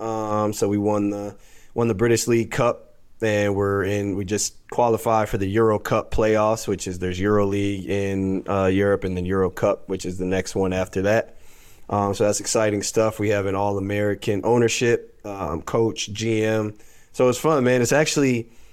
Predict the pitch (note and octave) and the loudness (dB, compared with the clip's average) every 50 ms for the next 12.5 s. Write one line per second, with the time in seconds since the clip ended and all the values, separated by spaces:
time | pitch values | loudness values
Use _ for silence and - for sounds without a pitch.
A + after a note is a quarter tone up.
0 | - - - - A#2+ B2+ C3 A#2+ A2+ - - - D#3 C#3+ C#3+ C3+ B2 B2+ A#2 G2+ | -20 -20 -10 -2 2 4 6 6 4 2 2 2 4 4 4 4 4 4 2 2
1 | A2+ B2+ A#2 A#2 A2+ G#2+ A#2 A#2+ A#2 - A2+ G2+ - A#2+ A#2+ A#2 A2+ G#2 A2+ A2 | 2 0 2 2 2 2 2 0 0 -2 -2 -2 0 0 2 2 2 2 0 -4
2 | - - C3 B2 A#2 G#2+ F#2+ A#2+ A#2 - A2+ G2+ - - - A2+ A2+ A2+ A2 G#2 | 0 0 2 4 4 2 2 0 0 0 0 -2 -2 0 2 2 2 2 2 0
3 | G2+ G2+ G2+ G2+ F#2+ G2 G#2 F#2+ - - - A2+ G#2+ G#2 G2 G2 G2 F#2+ G2+ G#2 | 0 -2 -2 -4 -2 -2 -2 -4 -4 -4 0 0 0 0 0 -2 -2 0 0 0
4 | G2 F#2+ D2+ - G2 F2+ - - G#2 G2+ - G2+ G2 - - A#2+ G#2 G2+ G2 G#2 | 0 0 -2 -2 -6 -8 -4 -2 0 0 0 -2 -4 -4 -4 -2 -2 -2 0 0
5 | G#2 G2+ G2 G2 F#2 - - - - - - - - - G2+ G2 F#2+ F#2+ F#2 F2+ | 2 2 2 0 -2 -4 -8 -20 -20 -20 -20 -14 -6 -2 -2 0 2 0 0 0
6 | F#2 G2 G2 G2 G2 F2+ F2 F#2+ F2+ F2+ E2+ - F#2+ F#2+ G2 G#2 G#2 G2+ G2 F#2 | 0 0 0 0 0 0 0 0 0 0 0 -2 -2 0 0 2 2 0 0 -2
7 | - A2+ G2+ G2 G2 F2 F2 G#2 G2+ G2 F#2+ G2 G2+ G2+ F2+ - - - G#2 G#2+ | -2 -4 -2 -2 -2 -4 -4 -2 -2 0 0 0 0 0 -2 -2 -2 0 2 2
8 | G2+ G2 G2 F#2+ F2+ F2+ - - - - - - - - - G#2 G2+ - G2+ F#2+ | 2 2 0 0 -2 -4 -8 -12 -20 -20 -20 -20 -14 -4 -4 -4 -2 0 -2 -2
9 | F#2 F2 F2+ F#2+ G2 - F2+ - - - A#2 A#2 A#2 G#2+ G2+ F#2+ F#2+ G2 F#2+ F#2 | -2 -4 -4 -6 -4 -4 -4 -6 -2 2 4 4 4 4 2 0 -2 -2 -4 -4
10 | G#2 G2+ G2 F#2 F#2 F#2+ G2+ A2 G#2+ G2+ G2 G2 F#2+ F2+ F2+ F2+ - G#2 F#2+ F#2 | -2 -2 -2 -2 -2 0 2 2 2 2 0 -2 -2 -4 -4 -6 -2 0 0 0
11 | F#2 F2+ F2+ F2+ F2 F2 F2 - - F#2+ F#2 F#2 F#2 F2 F#2+ F#2 F2+ F2 - - | 0 0 -2 -2 -4 -4 -6 -4 -2 -2 0 0 -2 -2 -2 -4 -6 -8 -10 -6
12 | - A2 G2+ G2 F#2 F2 F2 F2 - | -4 -2 0 0 0 -2 -2 -4 -6